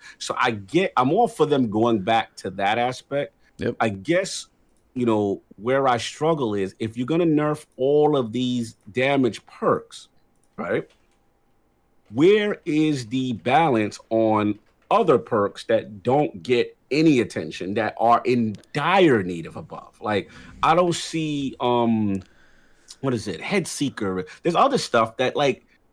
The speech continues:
Speaker 1: literally, it, it's like, it's, it's ineffective. It, it,
Speaker 2: Yeah.
Speaker 1: it really doesn't provide any choice. It's always gonna be kill clip, swashbuckler, rampage over these things.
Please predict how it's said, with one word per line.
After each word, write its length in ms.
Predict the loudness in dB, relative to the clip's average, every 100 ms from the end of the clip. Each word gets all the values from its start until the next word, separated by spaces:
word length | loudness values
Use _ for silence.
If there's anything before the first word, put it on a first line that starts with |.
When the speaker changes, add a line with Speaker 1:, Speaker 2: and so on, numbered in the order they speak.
| _ _ -8
Speaker 1:
literally, 840 | -4 -2 0 0 2 4 4 0 -2
it, 180 | -4 0
it's 260 | -2 0 0
like, 200 | 0 0
it's, 200 | -4 -4
it's 240 | -6 -6 -8 0
ineffective. 720 | 2 2 0 -2 -4 -12 -10
It, 180 | -4 0
it, 60 | 0 2
Speaker 2:
Yeah. 60 | 0
Speaker 1:
it 60 |
really 560 | 0 2 4 4 0 -6 _ _ _
doesn't 380 | 0 0 0 -2
provide 580 | -4 -2 0 2 0 -2 _ _ 2
any 500 | 4 6 6 4 0 _ _ _ _
choice. 640 | -10 -4 0 2 0 -4 -10
It's 140 | -10 -4
always 340 | 0 2 2 2
gonna 180 | 0
be 320 | 0 -2 -4 -4
kill 240 | -4 -4
clip, 340 | -4 -6 -8 -8 _ -20
swashbuckler, 720 | -2 0 0 -2 -6 -6 -8
rampage 500 | -2 0 0 -2 -4 -6 -2
over 340 | 0 2 0
these 280 | -2 -4 -6
things. 320 | -4 -4 -4